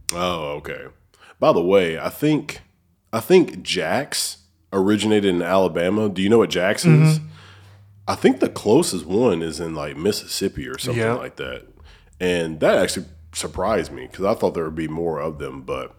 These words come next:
Speaker 2: Mm-hmm.
Speaker 1: I don't know. That's, that's kinda different.
Speaker 2: Yeah, and then I was surprised to find out, uh, that there was a, a Whataburger in Mississippi too.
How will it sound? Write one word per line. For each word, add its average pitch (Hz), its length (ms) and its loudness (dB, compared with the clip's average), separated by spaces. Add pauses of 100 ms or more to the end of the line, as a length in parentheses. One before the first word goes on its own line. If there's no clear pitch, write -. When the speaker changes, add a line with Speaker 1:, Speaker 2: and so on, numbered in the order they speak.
(140)
Speaker 2:
Mm-hmm. 113 200 -6
Speaker 1:
I 113 80 -4
don't 71 200 -8
know. 67 240 -10 (160)
That's, 78 260 -12 (120)
that's 78 160 -14
kinda 67 200 -12
different. 67 520 -14
Speaker 2:
Yeah, 113 360 -2
and 117 80 -2
then 113 160 -2
I 113 80 0
was 131 180 0
surprised 127 640 0
to 123 80 -8
find 110 360 -6
out, 104 400 -6
uh, 101 440 -8 (760)
that 113 180 -2
there 117 140 2
was 110 160 0
a, 98 560 -4
a 104 60 -6
Whataburger 107 880 0
in 101 260 -6
Mississippi 104 580 -8
too. 120 460 -4